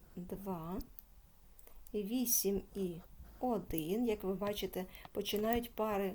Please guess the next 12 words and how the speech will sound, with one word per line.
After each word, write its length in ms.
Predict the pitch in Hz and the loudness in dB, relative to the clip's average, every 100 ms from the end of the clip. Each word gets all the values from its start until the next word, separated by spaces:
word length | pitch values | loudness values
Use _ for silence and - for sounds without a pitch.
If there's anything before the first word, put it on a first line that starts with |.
| - - | -4 -6
чисел 400 | 202 196 190 185 | -4 -2 -2 4
повторюватися. 960 | 220 226 196 175 170 - - - 190 - - - - - - - | 4 4 2 2 -2 -4 -4 -2 -4 -6 -16 -16 -16 -16 -16 -8
Дев'ять — 440 | 202 226 208 185 - | 2 4 4 2 2
це 120 | 196 | 2
шість 560 | 190 - 214 190 - - | 2 2 2 2 -2 0
і 100 | 208 | -2
три, 500 | - 190 190 202 247 - | 0 0 4 4 2 0
адже 340 | 262 262 269 | -2 2 2
ми 120 | 262 | 2
вже 220 | 254 254 | 2 0
це 180 | 247 240 | 2 4
робили, 500 | 254 240 233 240 240 | 2 4 4 4 2